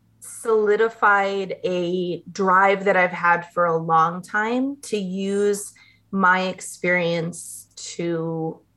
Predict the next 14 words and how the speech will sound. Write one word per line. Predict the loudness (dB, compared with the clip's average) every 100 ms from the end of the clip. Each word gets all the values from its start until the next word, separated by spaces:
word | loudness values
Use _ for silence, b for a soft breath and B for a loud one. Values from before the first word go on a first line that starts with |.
| -8
help | 0 0 0
as | -6 -4
many | -4 -4
people | -6 -10 -2 0
as | 0 -2
possible. | -4 -4 -4 -8 -8 -10 -12 b b b _ _
That | 2 2 4
was | 4 2 2
definitely | -2 0 -6 -6 -8
solidified | -2 4 6 6 4 2 2 -2
through | -6
this | -6 -8
process, | -4 -4 -4 -6 -10 -4
that | 2 2 2